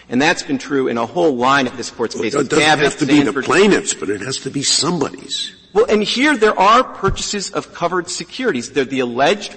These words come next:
Speaker 1: purchases. They're the false promises that I'm going to
Speaker 2: Non-existent purchases, right?
Speaker 1: Well, a-, as I said, I don't think anything turns on it, but there actually were some purchases.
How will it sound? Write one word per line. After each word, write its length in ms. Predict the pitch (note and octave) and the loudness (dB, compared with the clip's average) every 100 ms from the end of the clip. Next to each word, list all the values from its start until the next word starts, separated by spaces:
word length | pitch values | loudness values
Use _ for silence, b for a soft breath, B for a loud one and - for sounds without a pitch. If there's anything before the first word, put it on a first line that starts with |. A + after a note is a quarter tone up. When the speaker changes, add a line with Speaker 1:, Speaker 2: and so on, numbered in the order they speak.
| - | -4
Speaker 1:
purchases. 680 | C#3 A#2+ G#2+ - - - - B B | -4 -2 -6 -8 -10 -14 -16 B B
They're 160 | - C#3+ | -2 0
the 100 | B2+ | -2
false 480 | - F#3 G#3+ A#3 - - - - | -4 2 2 2 -4 -12 -20 -2
promises 720 | F3 C#3 A#2 - G#2+ B2 - - | 2 4 2 -2 -4 -6 -8 -12
that 320 | D2 E3 E3 | -8 -6 0
I'm 200 | E3 G3+ | 2 2
going 120 | G3+ | 0
to 60 | G3 | -2
Speaker 2:
Non-existent 580 | - A#3+ A3 - D#3 C3 | -2 -4 -4 -6 -8 -8
purchases, 580 | A2+ - E2+ - A#1+ | -10 -10 -16 -16 -18
right? 280 | G#2 A#2+ F3+ - - - - - | -14 -8 -8 -10 -18 -12 -12 -2
Speaker 1:
Well, 240 | B3 C#4+ | 2 2
a-, 420 | - - - G#3 | 0 -2 0 0
as 140 | G3+ F3 | 0 2
I 100 | D#3+ | 0
said, 300 | - C#4 F#3+ | 2 2 2
I 100 | D3+ | -2
don't 300 | D#3+ A3 B3 | 0 0 0
think 200 | G3 D#3+ | -2 0
anything 360 | D#3+ C#3+ D3 | 0 0 -4
turns 340 | - A3 B3+ D3 | -4 -2 0 0
on 100 | B2 | -2
it, 120 | - | -2
but 120 | C#3 | 0
there 120 | D#3 | 4
actually 360 | F#3+ - C#3+ B2+ | 4 2 -4 2
were 180 | F#3+ G#3+ | 4 4
some 300 | - A3+ A3 | 2 -2 0
purchases. 760 | C3 G#2 - - - - - | -2 -2 -4 -12 -10 -12 -12